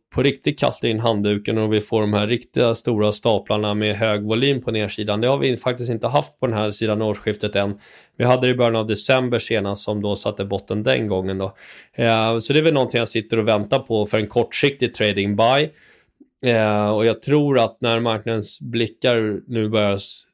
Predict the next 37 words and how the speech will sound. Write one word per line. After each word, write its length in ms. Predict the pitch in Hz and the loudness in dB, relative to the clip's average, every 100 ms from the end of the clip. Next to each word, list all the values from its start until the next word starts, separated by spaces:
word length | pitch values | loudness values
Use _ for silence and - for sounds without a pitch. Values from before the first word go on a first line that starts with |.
| - | -10
riktas 400 | 120 110 117 110 | -6 -2 -2 -2
mot, 360 | 117 107 - 113 | -2 -2 -4 -2
eh, 140 | 110 | -2
mot, 420 | 113 110 107 - | 0 -2 -4 -2
eh, 160 | 110 107 | 0 0
rapporterna 920 | 110 - 117 - - 120 117 123 131 131 | -2 -2 -2 -4 -2 0 0 -2 -4 -6
istället 640 | 110 - 135 117 135 156 _ - - | -6 0 2 4 2 -2 _ -18 -6
efter, 500 | 117 - - 127 127 - | -6 -6 -2 0 0 -4
efter 300 | 117 - 135 | -6 -4 -2
nästa 280 | 127 - 131 | -2 -2 -2
vecka 240 | 117 123 | -2 -2
sen 180 | 120 120 | -2 -2
då, 120 | 123 | -2
så, 520 | 127 123 113 110 107 - - _ - | -2 0 2 2 -2 -10 -20 _ -6
eh, 460 | 107 107 101 101 | 0 0 0 -2
tror 220 | 101 123 113 | 0 2 2
jag 80 | |
ändå 300 | 110 120 135 | 2 2 2
att, 380 | 98 104 - - | 2 -2 -8 -4
eh, 360 | 113 104 101 98 95 101 147 - | 0 2 0 0 -4 -8 -12 -10
vi 100 | 120 | -4
kommer 220 | 113 120 104 | -2 0 0
ha 440 | 113 120 139 123 | 2 2 2 0
en, 320 | 113 110 107 | -2 -4 -4
en, 300 | 113 107 107 | -4 -4 -2
eh, 200 | 107 107 110 | -4 -4 -4
en 120 | 117 | 0
varmluft 520 | 110 101 101 104 - _ - | 0 0 -2 -4 -8 _ -6
på, 320 | 104 101 95 - | -2 0 -2 -4
på 80 | |
börserna 460 | 107 101 - 107 104 | -4 -4 -4 -4 -2
under, 560 | 101 98 101 98 101 101 | -2 -2 -2 0 -2 -4
eh, 60 | |
februari 840 | 101 107 104 101 98 98 104 107 107 | -2 -2 0 0 0 0 0 0 -2
in 180 | 113 104 | -4 0
i 40 | |
april. 480 | 104 - 110 104 104 | -2 -2 0 0 0